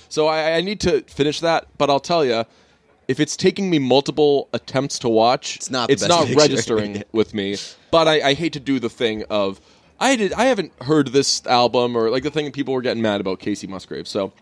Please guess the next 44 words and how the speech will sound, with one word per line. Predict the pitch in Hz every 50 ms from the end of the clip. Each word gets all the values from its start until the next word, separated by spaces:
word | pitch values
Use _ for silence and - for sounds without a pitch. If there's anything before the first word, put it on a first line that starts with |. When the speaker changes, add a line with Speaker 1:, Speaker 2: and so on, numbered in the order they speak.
| _ - 147
Speaker 1:
I | 147
apologize | - 190 180 180 160 175 165 -
for | - 151
doing | 139 139 131 127 117
that. | 110 110 110 - - - - - _ -
Uh, | 127 120 120 117 104 - -
so | - - 160 156 147 131 - _ _ - - -
I | 143 160 180
have | 190 185 180 170
them | 160 180 170
in | 160 143
tiers | - 165 156 151 151 143 131 143
as, | 127 123 120 117 110 110
uh, | 113 107 101 98 90 - _ _ _ _ _ _ _ _ _ _ _ _ - - -
be-, | - 165 156 - -
uh, | 143 127 127 123 120 120 107 - _ _ _ _ _ - - 117 - -
The | 143
Favorite | - - 170 170 165 165 170 165 - -
is | 147 139 135 127 120 - -
in | 147 131 123
a |
class | - - 135 127 127 120 -
of | 117
its | 120 - -
own, | 127 120 120 120 123 131 - -
and | 131 131
Speaker 2:
Oh, | 151
Speaker 1:
this | 165 - 180
Speaker 2:
yeah. | 170
Speaker 1:
isn't | 156 170 165 - - - - _ -
the | 143 127
case | - 147 135 123 -
for | - 123 110 107
all | 107 104 104 98
the | 101 95
nominees. | 98 104 101 95 98 98 98 90 87 87 90
I'll, | 104 107 107 104 - -
I'll | 104 107 107 107
bunch | 104 110 - 117 113 113 - -
a | 104
few | - 107 104 104 104 98
up | 95 -
top, | - 117 104 95 85 -
but, | - 101 -